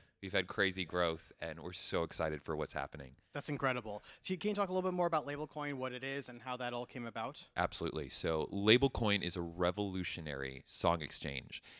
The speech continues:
Speaker 1: And what it does is we give people a app, a platform to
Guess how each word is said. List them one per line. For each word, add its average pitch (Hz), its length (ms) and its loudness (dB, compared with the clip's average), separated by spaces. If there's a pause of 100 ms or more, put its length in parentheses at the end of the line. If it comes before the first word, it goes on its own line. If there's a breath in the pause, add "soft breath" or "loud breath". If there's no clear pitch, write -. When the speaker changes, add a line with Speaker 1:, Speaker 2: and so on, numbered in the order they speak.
(120)
Speaker 1:
And 80 120 -6
what 95 200 4
it 110 220 -4
does 78 580 6
is 85 160 -4
we 98 200 -2
give 113 280 2
people 87 420 0 (160)
a 85 200 0 (240)
app, 95 420 2
a 87 80 -4
platform - 840 -2 (460 loud breath)
to 87 500 0